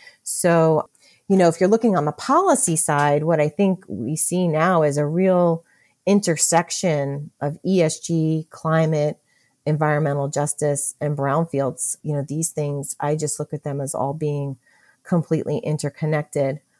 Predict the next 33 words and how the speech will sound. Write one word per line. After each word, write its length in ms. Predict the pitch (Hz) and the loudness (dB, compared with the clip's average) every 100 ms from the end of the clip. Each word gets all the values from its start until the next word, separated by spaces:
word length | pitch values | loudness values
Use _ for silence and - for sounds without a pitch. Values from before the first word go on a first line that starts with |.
| _ _ _ _ _ _ - | _ _ _ _ _ _ -6
And 140 | - 160 | 0 2
like 200 | 160 156 | 2 2
I 120 | 151 | 0
said, 340 | 151 196 196 | 2 2 2
you 60 | 170 | 2
know, 100 | 156 | -2
the 140 | 156 - | -4 -4
E 160 | 185 | 0
S 240 | 180 165 - | 0 0 -4
G, 500 | - 247 247 233 233 _ _ - | -2 2 4 2 -2 _ _ -6
you 80 | 180 | 0
know, 140 | 165 | 2
if 120 | 156 - | 0 -2
you 60 | |
start 260 | 165 156 - | -2 0 0
looking 240 | 160 160 | -2 -2
at 100 | 143 | -2
the 80 | 143 | -6
policy 540 | - - 175 165 - | -8 -2 0 0 0
mechanisms, 720 | 151 175 202 175 160 156 160 156 | -2 0 0 0 2 2 0 0
you 60 | |
know, 100 | 151 | -2
the 200 | 147 - | -2 -4
E 120 | 190 185 | 0 0
S 140 | 160 | 0
G 180 | - 190 | -4 -4
focus 440 | - 165 160 165 | 0 -2 0 -2
sort 160 | - 185 | 0 -2
of 80 | 269 | -2
took 180 | 247 | -2
a 40 | 196 | 0
non-traditional 840 | 160 160 170 175 165 196 214 156 | 0 0 0 0 0 0 -2 -4
path. 520 | 147 160 143 139 147 | -4 -4 -2 -4 -8